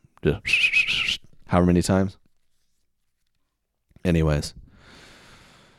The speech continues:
that's just kinda weird to me. I, I could get all the food and stuff I wanted, but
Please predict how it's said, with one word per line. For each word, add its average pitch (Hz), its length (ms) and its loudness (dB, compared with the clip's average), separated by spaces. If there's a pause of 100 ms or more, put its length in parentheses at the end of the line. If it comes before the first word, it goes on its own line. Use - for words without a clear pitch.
(380)
that's - 140 -10
just - 120 -4
kinda 82 140 2
weird 73 160 4
to 71 40 -4
me. 69 120 0
I, 95 300 2
I 113 60 2
could 110 160 -6
get 117 120 2
all 131 120 4
the 104 80 -2
food 143 320 2
and 104 100 -2
stuff 104 220 2
I 92 100 2
wanted, 85 380 2
but 78 240 0